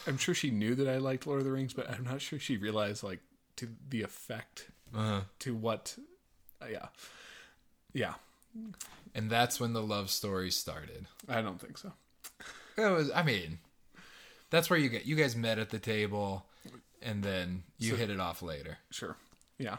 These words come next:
Speaker 1: So that was about six months before, well,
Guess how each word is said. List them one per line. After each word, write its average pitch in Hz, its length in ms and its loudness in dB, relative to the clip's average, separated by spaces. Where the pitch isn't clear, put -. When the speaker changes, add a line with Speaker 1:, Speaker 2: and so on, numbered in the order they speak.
Speaker 1:
So 127 460 6
that 139 100 2
was 147 180 4
about 123 240 0
six - 320 -2
months 117 260 0
before, 107 640 -4
well, 101 280 0